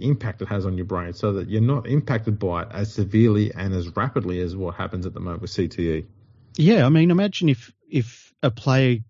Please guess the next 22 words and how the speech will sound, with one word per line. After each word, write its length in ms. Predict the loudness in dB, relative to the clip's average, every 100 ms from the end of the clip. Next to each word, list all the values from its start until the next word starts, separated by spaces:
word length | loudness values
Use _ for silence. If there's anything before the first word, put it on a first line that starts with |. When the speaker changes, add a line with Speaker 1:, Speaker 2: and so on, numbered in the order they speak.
| _ _ -20 _ _
Speaker 2:
you 180 | -6 -4
know, 200 | -2 -4
got 240 | -4 -6
to, 80 | -6
if 180 | -4 -2
we 80 | 0
got 160 | 0 2
to 120 | 2
a 40 |
point 280 | 4 4 4
where 160 | 4 2
it's 180 | 2
like 180 | -2 -2
a 40 | -4
player 340 | -2 0 0
got 240 | 0 -2
concussed 680 | -4 -6 -4 -6 -6 -12 -18 _ _ _ _ _ _ _ -8
and 200 | -2 0
they 120 | 0
got 220 | 0 0
this, 240 | 0 -4 -6
the, 500 | -10 -2 0 -2